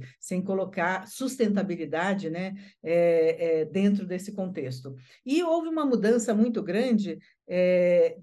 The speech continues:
do, do capitalismo, né, para as empresas, do capitalismo do acionista para o a-, capitalismo dos stakeholders, né, essa palavra das partes interessadas, né, então, que é muito mais amplo do que o acionista. Então,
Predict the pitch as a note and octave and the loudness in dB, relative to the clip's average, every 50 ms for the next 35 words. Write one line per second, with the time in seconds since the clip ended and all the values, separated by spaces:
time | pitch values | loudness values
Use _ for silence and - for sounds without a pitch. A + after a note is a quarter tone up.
0 | - _ - F#3+ - D#3 G3+ A3 A3 G#3+ F3+ A#3 A3 - C#4 C4+ - - - B3 | -18 _ -16 -14 -8 -4 -4 -4 -2 -2 -4 -4 -2 0 -2 -2 -4 -2 -2 0
1 | G3+ F3+ F3+ A3 C4+ C4+ A3+ F#3 F3+ F3 E3 F3 G3 G3+ G3+ G3 F3 E3+ D#3+ E3 | 0 2 0 0 0 0 -2 -2 -4 -4 -4 -2 -2 -2 0 0 0 -2 -2 -4
2 | D#3+ D#3+ E3 F#3+ A3 A#3 A#3 A3 - F3+ E3 E3 G3 G3+ - A3+ G#3 G#3 - - | -8 -6 0 2 4 4 4 2 0 -2 -6 -6 -8 -4 -2 -2 -2 -2 -2 -4
3 | G3+ F#3 F3+ F#3 F3 D#3+ - F3+ E3+ - E3+ F3+ D#4+ F#4 E4+ C#4 - - - G#3+ | -2 -2 -2 -4 -6 -6 -6 -8 -8 -6 -6 -4 -2 0 0 0 0 -2 -2 -2
4 | F3+ E3+ E3+ F#3 A3+ A3 - - A#3+ A3 G#3+ G#3 A3 A3 G#3+ G3+ G3+ G3 - G#3+ | -2 -2 -2 -2 -2 -2 -2 -4 -6 -6 -2 -2 -2 0 0 -2 -4 -6 -6 -6
5 | G#3 G#3 - - F3 E3+ E3+ F#3+ G#3 G#3 G#3+ G#3 G#3 G#3 G3+ - - - _ _ | -8 -6 -4 -4 -4 -4 -4 -4 -4 -4 -4 -4 -6 -6 -8 -10 -14 -18 _ _
6 | - - F3 E3+ F3 C#4 D4 A3+ A#3+ A3+ - - A#3 G#3+ G#3+ G3+ F3 E3 E3 D#3 | -12 -12 -8 -4 -4 -2 0 0 0 -2 -2 0 0 2 2 0 -2 -4 -4 -4
7 | C3+ B2+ B2+ C3+ C3+ C3+ D3+ F3 F#3 F#3+ F#3 F#3 - - G3 F3+ D#3+ E3+ F3 E3+ | -2 -4 -4 -6 -6 -6 -6 -6 -4 -4 -4 -6 -6 -4 -2 0 0 2 2 0
8 | E3 E3 D#3+ D#3 D3+ D#3 - - G#3+ G#3 G#3 G#3 G3 G3 F3+ F3+ F3 - F3+ E3+ | 0 -2 -4 -6 -6 -6 -4 -2 0 0 0 -2 -6 -8 -6 -6 -6 -4 -4 -4
9 | D#3+ D3+ - - F#3 D#3+ C#3+ C3 C3 C#3 C#3 D#3+ F3 F3+ F3+ F3+ G3 G3 G3 G3 | -4 -6 -4 -4 -4 -4 -4 -4 -8 -10 -10 -8 -6 -6 -4 -2 0 0 2 2
10 | G#3 F#3+ G3 G3 A3 G3 - B3 A3 G#3 F3+ F3+ F3 D#3+ F3+ A#3 C4 B3 A3 G3+ | 2 4 6 4 4 4 4 2 2 2 2 0 -2 -2 0 2 2 2 0 -2
11 | F3 D#3+ D#3+ D3+ - - E3 D#3 D3+ - - - _ - F3 F3+ F#3 F3+ F3+ F3+ | -4 -8 -10 -12 -10 -8 -8 -8 -10 -12 -18 -20 _ -6 -2 0 2 2 0 0
12 | E3+ F3 G3 - - - E3 E3+ D#3+ D3+ C#3 - - D3+ D3+ D#3+ G#3+ A#3 B3 B3 | -4 -6 -4 -2 -2 -2 -2 -2 -4 -6 -6 -8 -8 -6 -2 0 0 0 0 -2